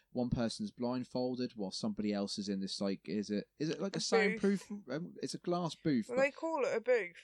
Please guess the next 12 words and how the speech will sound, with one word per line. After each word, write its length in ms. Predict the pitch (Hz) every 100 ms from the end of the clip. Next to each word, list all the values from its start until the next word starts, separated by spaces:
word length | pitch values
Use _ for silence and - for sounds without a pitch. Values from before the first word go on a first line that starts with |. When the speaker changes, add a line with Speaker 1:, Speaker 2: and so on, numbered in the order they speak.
| -
Speaker 1:
I'm 140 | 127 127
guessing 340 | 143 - 135
it's, 180 | 117 -
like, 140 | 110
a 60 | -
soundproof, 720 | - 113 107 104 95 - - _ _ _ _
um, 260 | 107 101 95
booth, 220 | 110 98 -
so 200 | 107 98
that 120 | 92 -
she 260 | - 104
can't 420 | - 107 98 95